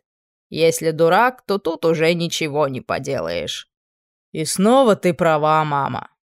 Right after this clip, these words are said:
еще трагичнее вздохнул король. "Как оказывается, сложно быть отцом". Вдовствующая королева хмыкнула. "Ну, дорогой мой,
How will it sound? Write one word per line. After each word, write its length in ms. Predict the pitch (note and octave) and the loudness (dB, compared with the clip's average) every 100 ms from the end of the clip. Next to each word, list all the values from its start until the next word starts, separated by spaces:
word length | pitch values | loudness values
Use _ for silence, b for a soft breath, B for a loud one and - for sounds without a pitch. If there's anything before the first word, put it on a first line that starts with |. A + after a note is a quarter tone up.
| _ _ | _ _
еще 280 | E3 - D#3 | -10 -6 -6
трагичнее 560 | D#3+ D#3+ D3 C#3 D3+ D3 | -4 -4 -4 -8 -8 -8
вздохнул 460 | C#3+ D#3+ D#3 C#3 | -6 -6 -6 -8
король. 380 | - D3 C#3 - _ _ _ _ _ _ | -6 -4 -4 -8 _ _ _ _ _ _
"Как 300 | - D#3+ E3 E3 | -6 -2 0 -2
оказывается, 760 | D3 D#3+ D3 D3+ D3+ - D3+ | -2 -2 -2 -2 -4 -4 -6
сложно 640 | - E3 F3+ G#3 G#3 F#3+ | -4 0 4 4 4 2
быть 260 | E3+ D3+ C3+ | 2 -4 -4
отцом". 580 | D#3 - - D3 B2+ - _ _ _ _ _ _ _ _ | -6 -6 -6 -4 -4 -8 _ _ _ _ _ _ _ _
Вдовствующая 720 | - F3 B3+ - A3 G#3+ - G3 | -6 0 0 0 -2 -2 -2 -2
королева 480 | F#3+ E3 D3+ D3 | 0 2 0 0
хмыкнула. 560 | E3 F#3+ D3+ D3+ C#3+ - _ _ _ _ _ _ - | 0 -2 -2 -6 -8 -10 _ _ _ _ _ _ -10
"Ну, 240 | E3+ D3 | -8 -6
дорогой 640 | C#3+ D#3 F3 F#3+ D3+ - | -4 0 0 0 -2 -2
мой, 320 | B2+ - - | -6 -10 -12